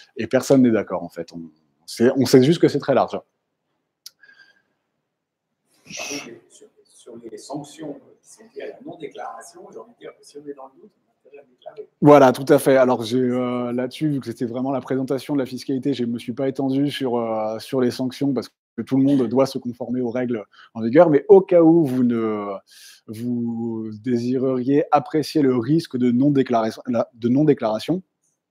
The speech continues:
Speaker 1: euh, si, juste une précision aussi sur le champ d'application, il faut que le montant total des comptes détenus à l'étranger dépasse cinquante mille euros, ce qui arrive, euh,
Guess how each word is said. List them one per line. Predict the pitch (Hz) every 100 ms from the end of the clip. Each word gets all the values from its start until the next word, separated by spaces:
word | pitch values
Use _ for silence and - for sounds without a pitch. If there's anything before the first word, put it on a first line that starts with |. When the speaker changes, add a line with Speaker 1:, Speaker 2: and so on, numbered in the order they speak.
| _ _ _ _ _ _ _ _ _ _ -
Speaker 1:
euh, | 123 123 117
si, | 113 123 110
juste | 120 143
une |
précision | 123 123 - 135
aussi | 123
sur | -
le | 113
champ | 131
d'application, | 117 120 127 151
il | 151
faut | 131
que | -
le | 123 120 117 117
montant | 120 127 135
total | 127 139 147 139
des | 123
comptes | 127 123
détenus | 127 127
à |
l'étranger | 123 127 127
dépasse | 131 120 123
cinquante | 120 120 -
mille | 117
euros, | 107 - _ _ _ _ _ _ _
ce | -
qui | - 107
arrive, | 101 104
euh, | 104 95 95